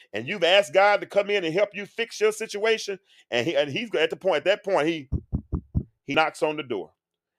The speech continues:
And when he knocks, you let him in. And when he comes in, the Bible says he'll sup with you, man. That means he'll come in and he'll communicate.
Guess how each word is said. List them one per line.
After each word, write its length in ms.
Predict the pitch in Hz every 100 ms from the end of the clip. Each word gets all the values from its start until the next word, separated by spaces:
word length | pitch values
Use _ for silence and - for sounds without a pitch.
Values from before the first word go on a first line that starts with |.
| _ -
And 180 | 127 127
when 100 | 165
he 100 | 190
knocks, 680 | 165 196 160 - - - - _ _ _ _ _ _ _ -
you 180 | 104 131
let 200 | 123 123
him 140 | 117
in. 180 | 85 - _ _ _ _
And 140 | 110 113
when 100 | 151
he 100 | 214
comes 340 | 208 202 175
in, 200 | 208 185
the 60 | 147
Bible 280 | 185 180
says 200 | 160 156
he'll 180 | 135 139
sup 320 | - - 156 113
with 140 | 95
you, 100 | 101
man. 160 | 101 104
That 160 | 147
means 180 | 135 117
he'll 140 | 143 147
come 260 | - 127
in 120 | 127 110
and 80 |
he'll 140 | 151 123
communicate. 760 | 107 107 156 139 - 104 -